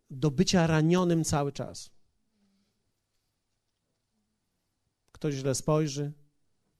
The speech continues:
ktoś coś powie, czym się dotknięci. I ten rodzaj nieprzebaczenia doprowadza nas do zgorzknienia. Wiecie, kiedy ktoś nas skrzywdzi w życiu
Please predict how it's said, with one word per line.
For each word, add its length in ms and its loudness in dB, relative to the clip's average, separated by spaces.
ktoś 120 -4
coś 200 -6
powie, 460 -4
czym 160 -4
się 120 -2
dotknięci. 760 -4
I 120 -4
ten 200 4
rodzaj 380 4
nieprzebaczenia 1040 0
doprowadza 720 4
nas 380 2
do 120 0
zgorzknienia. 840 -2
Wiecie, 140 -6
kiedy 180 -2
ktoś 280 -4
nas 200 -2
skrzywdzi 440 -4
w 40 -6
życiu 340 -8